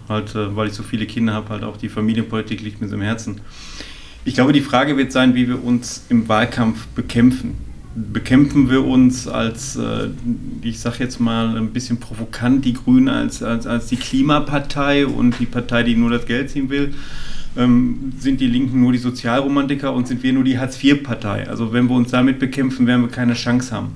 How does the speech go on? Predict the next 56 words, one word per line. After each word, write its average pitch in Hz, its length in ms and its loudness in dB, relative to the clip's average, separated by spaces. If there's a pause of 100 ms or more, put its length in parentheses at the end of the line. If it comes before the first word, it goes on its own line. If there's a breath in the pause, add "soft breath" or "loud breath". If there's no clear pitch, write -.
(260)
glaube 107 180 -2
ich, 104 60 -10
die 113 100 -2
Wahl 117 160 2
zu - 120 -6
gewinnen. 117 240 4
Das 113 100 0
spielt 120 240 -2
nur 120 100 4
den 113 140 2
anderen. 113 260 0 (640 loud breath)
Aber 113 220 2
wenn 127 160 4
wir 131 60 0
Deutschland 127 300 2
nach 117 100 2
vorne 135 260 2
bringen 127 240 0
wollen 123 180 0
in 123 80 2
dem 117 100 2
Bereich 117 300 -4
Soziales, 120 640 -4
Arbeitnehmerschaft, 120 960 -2
Klimawandel, 120 640 2 (420 loud breath)
dann 117 160 2
geht 123 180 2
eigentlich 123 340 0
gar 123 180 2
nichts 127 180 2
an 120 140 0 (200)
Rot-Rot-Grün 123 520 2
vorbei. 127 260 2
Das 120 140 0
muss 120 160 -2
man 117 100 0
ganz 110 180 -4
einfach 110 260 -6
sagen. 117 280 0 (220)
Ne, 113 420 -4
ich, 120 160 -6
äh, 127 160 0 (680 loud breath)
gebe 127 240 6
zu, 147 180 -2
dass 143 140 2
die 139 80 2
Bundesspitzen, 139 1040 2
äh, 123 180 2
glaube 120 160 2
ich, 120 100 -2
in 120 60 0
allen 120 220 2
Parteien 131 300 0
noch 120 100 2
ein 120 100 4
bisschen, 120 440 0